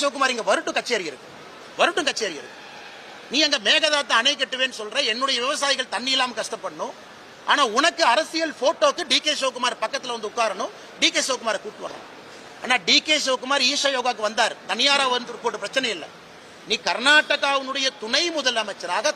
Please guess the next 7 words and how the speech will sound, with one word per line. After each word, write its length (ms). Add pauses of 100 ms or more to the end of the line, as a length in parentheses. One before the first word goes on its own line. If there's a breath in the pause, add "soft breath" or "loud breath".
தமிழ்நாட்டுக்குள்ள 680 (100)
வந்து 240 (480)
தலைமைச் 400
செயலகத்துக்குள்ள 480
வந்து 160
நீ 60 (100)
போயிருவியா? 340